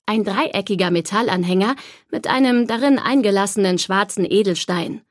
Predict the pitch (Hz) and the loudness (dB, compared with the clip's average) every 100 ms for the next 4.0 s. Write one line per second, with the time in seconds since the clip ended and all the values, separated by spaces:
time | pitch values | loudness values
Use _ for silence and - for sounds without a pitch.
0 | _ _ _ _ _ - 269 - 233 - | _ _ _ _ _ -6 -4 -2 -2 -2
1 | 180 - 202 180 175 220 175 185 185 190 | -4 -4 -4 0 2 2 2 2 0 -4
2 | - 285 285 294 302 226 233 226 240 226 | -4 -2 0 0 2 2 2 2 0 -2
3 | 254 - 214 196 196 180 185 214 202 | -4 -2 -2 0 -2 0 0 0 0